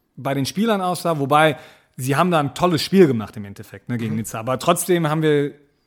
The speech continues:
Speaker 1: gerade so, haben wir dieses eins eins irgendwie da geholt, ne? Und ich glaube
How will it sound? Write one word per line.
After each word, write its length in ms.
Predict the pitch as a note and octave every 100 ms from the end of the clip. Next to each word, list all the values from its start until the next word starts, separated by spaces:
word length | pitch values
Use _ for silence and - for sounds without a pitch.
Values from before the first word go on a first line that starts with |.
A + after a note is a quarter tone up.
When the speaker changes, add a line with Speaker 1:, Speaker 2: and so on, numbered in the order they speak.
| -
Speaker 1:
gerade 340 | - C#3 D#3 C#3
so, 540 | C#3+ D#3 D#3 D3 - _ _ -
haben 180 | C#3 D3+
wir 60 |
dieses 200 | D3 C#3+
eins 240 | C#3+ C3+ D3+
eins 260 | D3 C#3+
irgendwie 240 | C3 C3 B2+
da 120 | B2+
geholt, 420 | A#2+ E3 C#3 G#2+
ne? 180 | C#3+ D3 - - - _ -
Und 420 | C#3+ C#3 B2 - _ _ _ _ _ _ _ _ _
ich 240 | D#3 -
glaube 640 | - D3 F#3 A#3 A#3 G#3